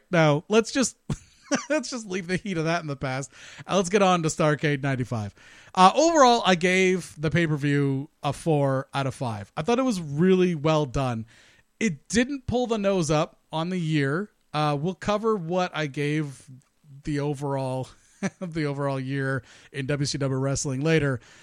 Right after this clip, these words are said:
but it was good. Now, listen, Starrcade nowadays is treated like a bit of a joke. It gets the Clash of Champions use, and when it does, it ends up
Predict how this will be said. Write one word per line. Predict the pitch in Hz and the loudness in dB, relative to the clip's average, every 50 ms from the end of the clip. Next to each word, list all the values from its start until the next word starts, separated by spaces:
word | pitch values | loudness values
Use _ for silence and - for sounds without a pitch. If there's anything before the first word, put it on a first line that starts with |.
| - - _ - | -20 -20 _ -14
but | 151 135 113 - 190 185 180 180 | -14 -10 -2 2 4 4 6 6
it | 196 208 | 4 4
was | 226 233 233 180 | 4 2 2 0
good. | 143 113 160 175 165 147 127 | 0 2 4 4 6 4 4
Now, | 160 180 180 170 160 147 131 - _ _ - - - | 4 4 4 4 4 2 -2 -8 _ _ -20 -14 -6
listen, | - 220 214 - - 165 123 104 - - _ _ _ - _ _ - | -2 0 0 0 0 -4 -4 -6 -12 -18 _ _ _ -20 _ _ -8
Starrcade | - - 247 269 285 - - 302 302 294 233 214 | -4 0 2 2 2 2 2 2 2 0 0 2
nowadays | 208 190 190 202 202 180 185 180 175 165 | 4 6 6 8 6 6 4 4 2 0
is | 165 151 | -2 -4
treated | - 180 185 170 165 | -2 -2 0 0 0
like | 165 139 160 | 0 0 0
a | |
bit | 131 175 170 | 2 2 2
of | 160 143 | 2 2
a | 143 | 0
joke. | 117 107 - 143 123 104 98 - - - - | -2 -4 -4 -2 -2 -4 -6 -12 -18 -8 -4
It | - 180 151 | -4 -2 0
gets | - 208 190 156 - - | 2 0 0 0 -4 -6
the | - 202 | -6 -4
Clash | - - 170 156 - - | -2 0 0 0 0 -2
of | 147 | -2
Champions | - 208 190 175 165 135 156 147 139 120 107 143 | 0 0 2 2 2 0 -2 -2 -2 -2 -2 0
use, | 139 135 135 - - - | 0 0 0 -2 -4 -2
and | 185 180 180 180 | 0 2 2 2
when | 196 208 196 | 2 2 2
it | 180 - | 0 0
does, | 208 190 185 185 160 | 2 2 2 2 0
it | 170 160 | 0 0
ends | 170 165 156 139 | 0 2 2 2
up | 156 156 147 | 2 2 0